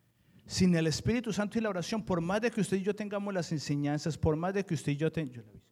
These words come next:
Por más que usted y yo tengamos las prácticas y la comunidad, no vamos a poder. Que usted va a venir los domingos, va a hacer las prácticas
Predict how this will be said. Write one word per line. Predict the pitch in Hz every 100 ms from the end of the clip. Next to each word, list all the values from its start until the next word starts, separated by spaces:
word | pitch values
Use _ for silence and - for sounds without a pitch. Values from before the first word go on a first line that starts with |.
| _ - - -
Por | 151 175
más | 175
que | 175
usted | 214
y | 202
yo |
tengamos | 202 208 202 202
las | 180
prácticas | - 165 160 185 185 - -
y | 170
la | 156
comunidad, | 165 160 151 147 147 180 170 139 - - _ _ _ _ _ _ _ _
no | 143 139
vamos | 135 156 190 170
a | 117
poder. | - 113 95 87 - - - _ _ _ _
Que | -
usted | 135 135
va |
a | 151
venir | 190 190
los | 190
domingos, | 170 180 147 120 135 147 - - _ _ _ -
va | 123 151
a |
hacer | 156 175
las | 160 -
prácticas | 151 131 - 143 - 139 -